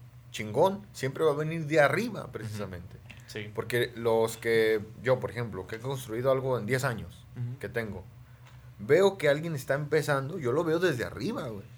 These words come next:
Speaker 2: Ok.
Speaker 1: Yo estoy viendo cómo está iniciando.
Speaker 2: Ujú.
Speaker 1: Y yo estoy viendo qué errores va a cometer o qué errores, eh, no está cometiendo.
Speaker 2: Ok.
Speaker 1: Muchos peluqueros, eh, incluyendo mis alumnos, incluyendo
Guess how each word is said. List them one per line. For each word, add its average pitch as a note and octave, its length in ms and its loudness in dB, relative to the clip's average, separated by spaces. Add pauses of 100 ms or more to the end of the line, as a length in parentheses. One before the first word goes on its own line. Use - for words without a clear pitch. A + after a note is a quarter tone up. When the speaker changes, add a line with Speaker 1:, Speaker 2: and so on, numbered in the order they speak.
(220)
Speaker 2:
Ok. - 240 -12
Speaker 1:
Yo G#2+ 80 -4
estoy D3 200 -2
viendo D3 380 0
cómo B2+ 220 0
está B2 160 -4
iniciando. G2+ 540 -8 (320)
Speaker 2:
Ujú. G#2+ 240 -8 (440)
Speaker 1:
Y A#2 140 -6
yo A#2 100 2
estoy D#3+ 220 0
viendo D3 420 2 (460)
qué C3+ 120 0
errores C3+ 360 2
va D3 60 4
a C#3+ 60 0
cometer D#3+ 420 2
o C#3 120 4
qué A2 100 -4
errores, A#2+ 520 -4 (100)
eh, F2+ 420 -6
no A2+ 120 -2
está B2 220 0
cometiendo. F#2 520 -6 (380)
Speaker 2:
Ok. A2+ 260 -4 (140)
Speaker 1:
Muchos G3+ 300 -2
peluqueros, D3+ 680 0 (460)
eh, F#2+ 540 -6
incluyendo A2 480 -4
mis A#2+ 240 -4
alumnos, A2+ 520 -6
incluyendo G2 640 -6